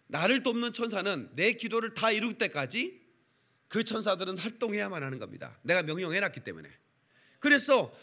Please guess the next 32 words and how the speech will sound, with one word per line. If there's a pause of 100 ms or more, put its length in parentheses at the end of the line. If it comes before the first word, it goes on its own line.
(100)
내
자녀를
위해서
기도했단
말이에요. (340)
그래서
그,
그
기도를
응답할 (640)
때까지, (100)
응답이
될
때까지
그
천사는 (140)
그
응답을
수상두는
것입니다. (240)
믿으시면
아멘. (220)
하나님께
박수를, (160)
그러리,
그러리,
할렐루야. (1800)
그러니까
이
천사는
하나님이
지었어요.